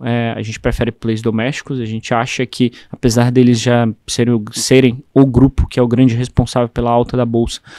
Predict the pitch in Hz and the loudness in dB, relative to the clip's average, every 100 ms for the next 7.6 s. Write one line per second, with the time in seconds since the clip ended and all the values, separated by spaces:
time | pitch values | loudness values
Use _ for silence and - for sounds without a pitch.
0 | - _ - 127 - 131 127 123 123 160 | -20 _ -4 -2 2 2 4 2 4 4
1 | - - - _ 127 127 - 123 120 123 | 0 -12 -20 _ 0 0 2 2 2 2
2 | - - 127 127 123 - 135 143 147 135 | 0 0 2 4 2 0 0 2 2 -2
3 | - 131 127 - 127 120 110 _ - - | -4 -2 -2 -2 -4 -2 -4 _ -14 -6
4 | 156 - 127 - 120 147 170 - 123 123 | -6 -4 -6 -4 -2 0 -2 -4 -2 0
5 | 127 131 - 123 123 117 123 120 123 123 | 0 -2 -4 -4 -4 -4 -4 -2 -2 -4
6 | - 123 - 117 - - 120 113 120 117 | -6 -8 -8 -14 -12 -6 -4 -4 -4 -4
7 | - - 123 123 151 - | -6 -4 -2 0 -2 -8